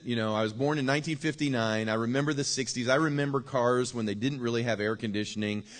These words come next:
I remember when there was only an A M radio. I remember when there were three channels on the television set. You know, there were two that you got pretty good, and then you had a U H F channel. Anybody remember U H F,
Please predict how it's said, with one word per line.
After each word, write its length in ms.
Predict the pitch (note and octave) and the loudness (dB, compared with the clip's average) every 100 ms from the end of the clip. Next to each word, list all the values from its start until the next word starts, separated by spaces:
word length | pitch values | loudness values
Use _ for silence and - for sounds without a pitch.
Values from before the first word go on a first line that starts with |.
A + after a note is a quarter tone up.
| - | -4
I 100 | G#2+ | -2
remember 400 | A#2 A#2 C3+ C3+ | 0 2 2 2
when 160 | B2+ A#2 | 2 0
there 100 | G#2+ | 0
was 140 | G#2+ | -2
only 340 | B2+ C#3 C#3+ | 0 2 2
an 80 | C3 | 0
A 180 | - B2+ | 0 0
M 160 | A#2 A2 | 0 2
radio. 560 | G#2+ G#2+ G#2 G2+ G#2 - - | 0 2 2 2 2 -2 -6
I 80 | - | 0
remember 400 | A#2 A#2 B2+ B2 | 2 4 2 2
when 160 | A#2 A2 | 2 2
there 120 | G#2+ | 2
were 100 | G#2+ | 0
three 380 | - C3+ D3 D3 | -2 2 4 4
channels 460 | D3+ B2+ B2+ A#2 | 0 0 0 0
on 100 | A#2+ | 0
the 80 | A2 | -2
television 640 | F#2 A#2 G#2+ G#2 G#2 G#2+ | 0 0 2 0 -2 -2
set. 520 | G#2 - G#2 G2 - - - - | -4 0 2 2 -2 -14 -20 -4
You 80 | A2+ | 0
know, 160 | A2 | 4
there 140 | A2 G#2+ | 4 4
were 100 | G#2+ | 2
two 240 | - D#3 | 2 2
that 160 | C3+ - | 2 -2
you 80 | A#2+ | 2
got 280 | B2 A#2+ - - - - | 4 4 0 -18 -16 -6
pretty 220 | C#3+ B2 | -2 0
good, 260 | A#2 B2 | 2 2
and 80 | A#2 | 4
then 100 | A#2+ | 0
you 80 | B2 | 2
had 120 | B2 | 0
a 40 | G#2+ | 0
U 220 | A2+ C3 | 2 4
H 200 | A2+ B2+ | 2 2
F 140 | A2 | -2
channel. 320 | - B2+ A2+ | 0 -2 0
Anybody 280 | A#2 C3 C3+ | 0 2 0
remember 360 | B2+ B2 B2+ B2 | 2 0 0 0
U 200 | B2 B2+ | 2 2
H 180 | B2 C3+ | 2 2
F, 260 | B2+ B2+ | 2 2